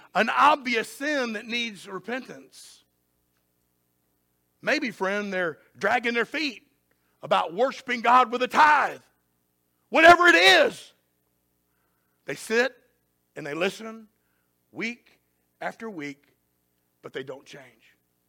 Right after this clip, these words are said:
So what's a preacher supposed to do? What's a pastor supposed to do? Is he supposed to get frustrated and aggravated with the people? No, sir.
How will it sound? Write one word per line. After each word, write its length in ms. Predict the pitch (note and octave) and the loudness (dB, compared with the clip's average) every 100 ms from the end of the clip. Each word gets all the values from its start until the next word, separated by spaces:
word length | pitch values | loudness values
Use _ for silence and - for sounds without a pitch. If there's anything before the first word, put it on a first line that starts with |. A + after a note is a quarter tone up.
| _ _ _ _ _ _ _ _ _ _ _ _ _ _ _ _ _ _ | _ _ _ _ _ _ _ _ _ _ _ _ _ _ _ _ _ _
So 160 | - | -20
what's 160 | C4 C#4+ | -18 -18
a 40 | |
preacher 340 | B3 D4+ E4 B3+ | -16 -16 -16 -16
supposed 320 | - C#4 - | -14 -14 -14
to 80 | B3+ | -16
do? 280 | E4 G4 - _ _ _ _ _ _ _ _ _ _ _ _ _ _ _ _ _ | -16 -18 -20 _ _ _ _ _ _ _ _ _ _ _ _ _ _ _ _ _
What's 160 | F4+ F4 | -18 -16
a 60 | |
pastor 420 | D#4 D4+ D4 - | -10 -8 -10 -12
supposed 340 | D4 - B3 - | -16 -10 -10 -12
to 40 | |
do? 320 | D#4 G4 G#4+ - _ _ _ _ _ _ - - | -18 -18 -18 -20 _ _ _ _ _ _ -18 -12
Is 140 | F#3 | -10
he 40 | |
supposed 300 | F#3+ A#3+ G#3+ | -8 -8 -8
to 60 | A3 | -8
get 160 | G3+ - | -12 -8
frustrated 680 | F3+ A3 - B3 C#4+ D#4 E4 | -6 -6 -8 -8 -8 -8 -12
and 160 | C4 C4+ | -16 -8
aggravated 720 | C#3 A#3 D4+ D4+ E4 F4+ F4+ | -2 -2 -2 -6 -6 -6 -10
with 80 | D4+ | -14
the 80 | |
people? 380 | D#4 E4 G4 A4 A4 _ _ _ _ _ _ _ _ _ - | -10 -8 -8 -14 -16 _ _ _ _ _ _ _ _ _ -14
No, 160 | B2+ | -12
sir. 340 | C#3+ F#3 D3+ | -10 -10 -12